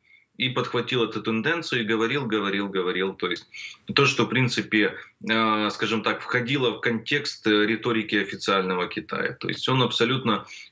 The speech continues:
шел в риторике Пекина, и ему так было выгодно именно в тот момент. Я почти уверен, что он, э, вернется в Россию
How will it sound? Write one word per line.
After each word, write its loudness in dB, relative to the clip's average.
шел 2
в 4
риторике 0
Пекина, -2
и -4
ему 0
так 0
было 2
выгодно 0
именно -2
в -10
тот -4
момент. -6
Я 4
почти 4
уверен, 2
что -2
он, 0
э, 0
вернется 0
в 2
Россию -2